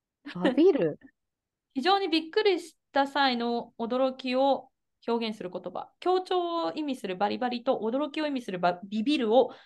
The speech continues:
Speaker 2: 組み合わせた言葉と。えー、バビるか。なんか、そこまで古い感じしないけどな。
Speaker 1: うんうん。
Speaker 2: はい、まあね。<laughs> ちょっと、世代感あるね。でも、何々したら、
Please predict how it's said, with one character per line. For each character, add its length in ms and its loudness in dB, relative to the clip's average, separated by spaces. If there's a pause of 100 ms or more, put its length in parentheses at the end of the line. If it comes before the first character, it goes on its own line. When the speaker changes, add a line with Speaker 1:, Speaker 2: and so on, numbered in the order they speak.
(100)
Speaker 2:
組 160 -4
み 80 2
合 40 4
わ 60 0
せ 100 -8
た 100 -8
言 200 -8
葉 100 -14
と。 120 -20 (720)
え 400 2
ー、 80 -4
バ 160 6
ビ 80 -4 (140)
る 140 6
か。 260 2
な 160 -6
ん 40 -12
か、 320 0
そ 180 -4
こ 60 -4
ま 100 -2
で 60 0
古 200 0
い 40 -8
感 160 -2
じ 80 -14
し 80 -14
な 100 -6
い 40 -8
け 100 -10
ど 80 -12
な。 260 -14 (600)
Speaker 1:
う 80 -4
ん 200 -4
う 60 -4 (120)
ん。 20 -12 (560)
Speaker 2:
は 360 -2
い、 60 -4
ま 260 -2
あ 60 -2
ね。 280 2 (100)
<laughs> 100 -14
ち 80 -2
ょ 40 -18
っ 200 2
と、 280 8 (1120)
世 220 2
代 220 10
感 280 4
あ 80 6
る 120 4
ね。 160 2
で 80 4
も、 60 2
何 260 6
々 220 4
し 260 -16
た 120 2
ら、 220 -4